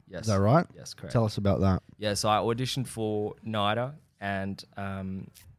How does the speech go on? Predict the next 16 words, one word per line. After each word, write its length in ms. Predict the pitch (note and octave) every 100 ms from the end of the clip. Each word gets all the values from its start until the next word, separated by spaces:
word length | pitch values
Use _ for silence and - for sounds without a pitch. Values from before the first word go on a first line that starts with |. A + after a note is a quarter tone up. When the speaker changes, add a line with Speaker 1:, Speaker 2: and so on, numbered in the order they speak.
| _
Speaker 1:
yeah, 140 | G2
we, 160 | F#2+ G2
we, 220 | F#2+ G2
we, 140 | G2+ F#2 - _ _ -
they 100 | G2+
sent 280 | - G2+ G#2
out 160 | G2
material, 600 | F#2+ - G#2 G#2 G#2+ G#2+ F#2+
and 340 | C#2 G1+ F2+
we 80 | F#2
went 220 | F2+ F#2
in 80 | F2+
and 80 | F2+
auditioned 420 | E2+ E2 G2 -
and 160 | G2+ G2+
everything, 420 | G2+ G2+ G2+ G2